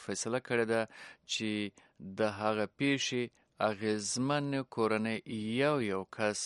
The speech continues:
و ځینې نورو هیوادونو ته د سیل دپاره واستوي، چې پکې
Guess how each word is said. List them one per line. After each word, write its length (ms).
و 800
ځینې 260
نورو 320
هیوادونو 560
ته 80
د 160
سیل 260
دپاره 380
واستوي، 420
چې 140
پکې 260